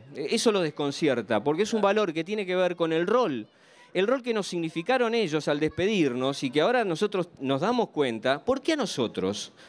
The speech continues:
¿Por qué nosotros somos los primeros ajustados con la plata del fondo?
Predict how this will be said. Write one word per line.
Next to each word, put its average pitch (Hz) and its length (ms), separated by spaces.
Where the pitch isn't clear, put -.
¿Por 190 120
qué 294 120
nosotros 226 400
somos 170 260
los 147 140
primeros 214 600
ajustados 220 600
con 151 160
la 131 80
plata 165 300
del 131 160
fondo? 95 460